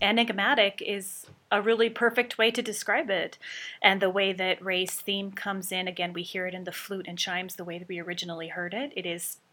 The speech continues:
you know, emphasizing that idea of full circle, even though within this context, Rey did not sit in a theater and watch, um, A New Hope. She didn't watch the original trilogy. She didn't, you know,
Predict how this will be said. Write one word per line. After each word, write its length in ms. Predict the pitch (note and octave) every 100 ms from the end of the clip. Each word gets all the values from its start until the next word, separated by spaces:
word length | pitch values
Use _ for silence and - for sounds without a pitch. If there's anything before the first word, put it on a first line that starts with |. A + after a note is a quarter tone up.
| F#3
you 100 | F#3+
know, 120 | D#3+
emphasizing 640 | E3+ E3+ F3+ E3 E3+ E3 D#3+
that 240 | D#3 D#3+
idea 400 | E3 D#3+ D#3+ D#3
of 220 | D3+ D#3
full 340 | - - F3+ D#3+
circle, 480 | - E3+ A3 A#3+ B3+ - - -
even 320 | - D#4 C4+
though 340 | A3+ A#3 G3 F#3+
within 640 | G#3 G3+ A3 G3 F#3+ -
this 180 | G3 -
context, 680 | - G#3 G#3 F#3 F3 - - F#3+ - -
Rey 400 | G#3 G#3+ G#3 G#3
did 220 | G3+ F3+
not 260 | F3+ E3
sit 200 | - F#3
in 60 | F3+
a 40 |
theater 380 | F3 F#3+ F3 E3+
and 120 | E3
watch, 500 | E3 E3 E3 - - -
um, 440 | F3 D#3 C3 E3 - _ _ _ _ -
A 80 | G#3
New 160 | F#3+ F3+
Hope. 240 | F3 D3
She 160 | - F#3+
didn't 160 | F3+
watch 240 | - - -
the 100 | C3
original 300 | - - -
trilogy. 380 | - - E3+ -
She 200 | - G3+
didn't, 320 | F#3+ F#3 D#3+
you 120 | - F#3
know, 180 | -